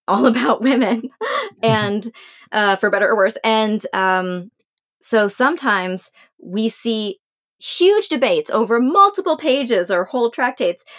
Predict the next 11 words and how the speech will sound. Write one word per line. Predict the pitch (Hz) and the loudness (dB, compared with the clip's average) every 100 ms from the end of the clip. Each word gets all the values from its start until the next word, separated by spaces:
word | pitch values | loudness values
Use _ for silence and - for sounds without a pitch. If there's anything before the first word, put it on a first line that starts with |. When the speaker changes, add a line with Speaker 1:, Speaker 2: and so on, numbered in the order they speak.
| - - | -8 0
Speaker 1:
that | 254 226 | 0 0
could | 320 | -2
have | 302 247 | -2 0
been | 262 247 | 0 0
easily | 285 294 269 269 | -2 -4 0 0
resolved | 254 240 214 208 | 2 2 0 -2
had | - 175 | -6 -10
they | 170 | -10
asked | 170 170 - | -12 -14 -14
a | 165 | -18
woman. | 170 185 185 | -18 -18 -20